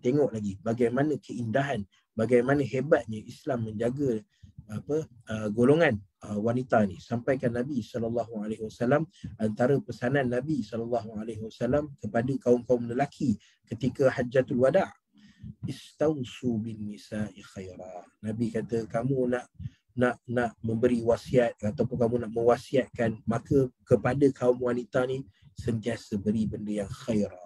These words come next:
benda yang baik je." Okey, kerana Nabi sallallahu alaihi wasallam kata, "Perempuan ni bagaikan qawarir. Mereka ni bagaikan <clears throat> botol kaca."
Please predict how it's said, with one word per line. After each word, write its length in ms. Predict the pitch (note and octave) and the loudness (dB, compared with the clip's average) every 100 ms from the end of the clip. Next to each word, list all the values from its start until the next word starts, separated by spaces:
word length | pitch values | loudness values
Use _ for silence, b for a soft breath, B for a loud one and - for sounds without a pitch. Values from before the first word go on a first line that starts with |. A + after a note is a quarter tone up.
| - | -14
benda 300 | G2+ A#2 A#2+ | -4 0 2
yang 160 | A2 G#2 | 4 4
baik 400 | G2+ A2+ G#2 - F#2 | 4 2 0 -2 -14
je." 80 | - _ b b b | -16 _ b b b
Okey, 80 | - A#2+ | -10 0
kerana 320 | A2 A#2+ C3+ | 2 4 6
Nabi 240 | B2 A#2+ A#2 | 6 4 -2
sallallahu 320 | A2+ A#2+ A2+ | 0 0 4
alaihi 40 | B2+ | 4
wasallam 160 | B2+ | 6
kata, 160 | C3 D#3 C#3 | 4 4 2
"Perempuan 360 | B2+ C3+ C#3 C#3 | 0 4 4 4
ni 80 | |
bagaikan 400 | C3+ A2+ B2 B2+ A#2+ | 0 0 0 -2 -4
qawarir. 640 | - A#2 A#2 A#2 C3+ A2 - - b b _ | 0 4 4 2 0 0 -2 -14 b b _
Mereka 320 | A2+ A#2+ - C3+ | -4 -2 2 0
ni 160 | C3 | 2
bagaikan 560 | A#2 A2 B2 B2 C3+ C3 - | -2 2 2 2 0 0 -6
<clears throat> 1040 | - G3+ G#3 - A3 D#3+ C#3 _ _ _ - | 0 4 6 8 8 6 -10 _ _ _ 0
botol 320 | D3+ D3+ C#3+ | 2 2 0
kaca." 320 | C#3 - G2+ | -2 -6 -12